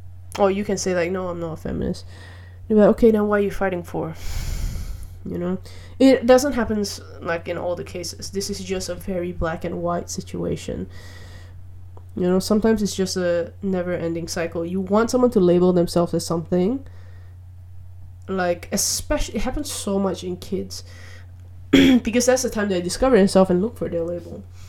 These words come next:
you know? Like, uh, a lot of times they have their first, like, same-sex experience and they think that they're gay. And then later on in their life, they're like, "No, I don't think so. Maybe I have interest in both." And then they change their labels. And then people don't take them seriously because they're like,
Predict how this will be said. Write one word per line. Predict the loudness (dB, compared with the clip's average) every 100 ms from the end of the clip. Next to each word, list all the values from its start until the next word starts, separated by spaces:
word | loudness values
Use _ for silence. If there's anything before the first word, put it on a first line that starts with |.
| -16 -16 -16 -16 -16 -16 -14 0 2
you | 2 -2
know? | -6 -8 -14 -16 -16 -6
Like, | 0 2 2 0
uh, | 4 4 4
a | 4
lot | 4
of | 4
times | 2 2 0 -2 -4
they | -6 -2 0 -2
have | -4 -4 -4 -2
their | -4
first, | -2 -2 -2 -2
like, | -4 -4
same-sex | -6 -6 -6 -6
experience | -8 -6 -4 -4 -4
and | -4
they | -4
think | -4 -6 -4
that | -4 -2
they're | -2 -2
gay. | -2 -4
And | -6 -12 -16 -10
then | -2 2 4
later | 4 4
on | 2
in | 0
their | 0
life, | -2 -2
they're | -2
like, | -2
"No, | -6 -6 -4
I | -2
don't | -2 -4
think | -6 -4
so. | -4
Maybe | -4 -2 -2 -2
I |
have | -2 -6 -6
interest | -4 -4 -4
in | -2
both." | -2 0
And | -2
then | -2
they | -2
change | -6 -8 -8
their | -6
labels. | -2 -2 -4 -10 -8
And | -4
then | -4
people | -4 -4 -2
don't | -2 -2
take | -4 -4
them | -6
seriously | -2 0 0 -2
because | -4 -4 -2
they're | -2
like, | -2